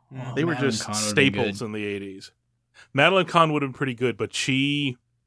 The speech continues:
Speaker 3: I honestly think that even i-, with the original cast, she punched higher than all of them. Like,
Speaker 2: Yeah.
Speaker 3: comically, she's,
Speaker 1: Yeah.
Speaker 3: I, I think
Speaker 1: Which
Speaker 3: she,
Speaker 1: is so weird.
Speaker 3: she was, she's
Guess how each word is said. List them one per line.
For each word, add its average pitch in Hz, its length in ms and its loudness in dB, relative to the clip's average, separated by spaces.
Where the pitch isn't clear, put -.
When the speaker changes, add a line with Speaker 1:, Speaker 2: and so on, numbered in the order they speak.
Speaker 3:
I 147 160 6
honestly 147 480 2
think 123 240 -2
that 123 160 -2
even 131 300 -2
i-, 123 200 -2
with 127 240 -4
the 123 120 -4
original 123 520 -2
cast, - 600 -14
she 120 320 -4
punched - 360 -8
higher 110 300 -2
than 101 140 -10
all 95 220 -10
of - 80 -20
them. - 140 -20
Like, 110 160 -6
Speaker 2:
Yeah. 92 200 -6
Speaker 3:
comically, 98 400 -6
she's, - 500 -12
Speaker 1:
Yeah. 143 180 2
Speaker 3:
I, 113 80 -10
I - 20 -12
think 117 300 -10
Speaker 1:
Which 202 140 0
Speaker 3:
she, 214 40 -2
Speaker 1:
is - 80 -8
so 220 140 -4
weird. 202 260 -6
Speaker 3:
she 139 100 0
was, 120 120 -2
she's 143 300 -2